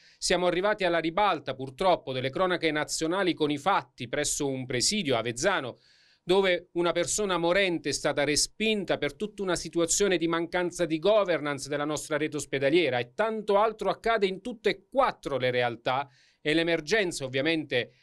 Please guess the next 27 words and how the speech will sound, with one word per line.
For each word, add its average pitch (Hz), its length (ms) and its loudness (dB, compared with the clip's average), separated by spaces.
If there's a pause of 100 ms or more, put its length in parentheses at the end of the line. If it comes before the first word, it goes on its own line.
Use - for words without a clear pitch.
(140)
tocca 175 420 0
anche 208 340 0
gli 156 100 2
aspetti 196 420 -2
dell'economia, 185 840 0 (180)
con 170 120 2
le 170 100 4
risorse 170 540 0
che 156 100 0
non 170 180 0
sono 196 200 -2
state 214 280 2
erogate. 226 480 2
Questa 202 400 2
giunta 214 460 -2
per 175 200 2
otto 202 420 2
mesi, 226 500 0
dopo 180 220 -2
una 180 160 2
convenzione 165 680 0
illegittima, 185 840 0 (320)
dopo 190 340 2
quattro 220 500 2
variazioni 190 500 0
di 185 140 -4
bilancio 202 800 -2